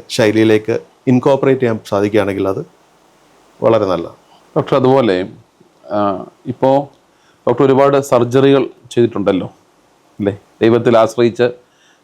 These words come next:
Speaker 2: ഡോക്ടർ ചെയ്യുന്നു എന്നുള്ളത് എനിക്കറിയാവുന്ന കാര്യമാണ്. ആ, ഏതെല്ലാം രീതിയിലുള്ള സർജറികൾ ഹൃദയത്തിന്, ആ, ചെയ്യുന്നുണ്ട്, ചെയ്യാൻ പറ്റും എന്നുള്ള കാര്യം?
Speaker 1: ഞാൻ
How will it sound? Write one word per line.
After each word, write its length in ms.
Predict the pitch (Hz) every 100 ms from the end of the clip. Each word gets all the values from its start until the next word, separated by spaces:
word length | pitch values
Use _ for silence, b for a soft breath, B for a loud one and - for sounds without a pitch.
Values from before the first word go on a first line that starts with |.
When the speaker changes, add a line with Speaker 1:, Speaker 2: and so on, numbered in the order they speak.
| -
Speaker 2:
ഡോക്ടർ 200 | 113 127 127
ചെയ്യുന്നു 260 | 123 123 120
എന്നുള്ളത് 240 | 120 123
എനിക്കറിയാവുന്ന 420 | 127 127 131 131 117
കാര്യമാണ്. 300 | 107 92 87 _ _ _ _ _ _ _ -
ആ, 80 | - - 147
ഏതെല്ലാം 420 | 147 160 156 156 147 - 127 127
രീതിയിലുള്ള 460 | 127 131 123 120 117
സർജറികൾ 480 | 110 120 113 107 90 - - _ _ _ _ _ -
ഹൃദയത്തിന്, 520 | 113 117 117 117 110 - - _ -
ആ, 40 | 104 95 92 - - -
ചെയ്യുന്നുണ്ട്, 500 | 117 117 107 101 107 - - _ _ _ _ _ -
ചെയ്യാൻ 220 | 120 113 113
പറ്റും 300 | 127 - 127 123 - -
എന്നുള്ള 240 | 107 101 98
കാര്യം? 260 | 95 98 101 - - _ _ _ _ _ - B B B B
Speaker 1:
ഞാൻ 120 | 151